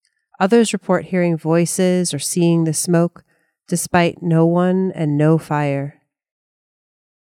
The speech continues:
This town and those around it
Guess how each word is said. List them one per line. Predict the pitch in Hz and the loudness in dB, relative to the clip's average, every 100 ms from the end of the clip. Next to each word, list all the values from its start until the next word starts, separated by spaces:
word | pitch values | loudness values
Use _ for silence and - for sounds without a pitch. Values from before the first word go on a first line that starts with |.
| _ | _
This | 160 214 - | 0 0 0
town | - - 170 175 196 214 226 - _ _ - | -8 -6 -2 2 2 0 -4 -8 _ _ -6
and | 160 151 | -4 2
those | 170 180 | 4 4
around | 175 156 147 165 208 | 2 2 0 2 0
it | 226 | -2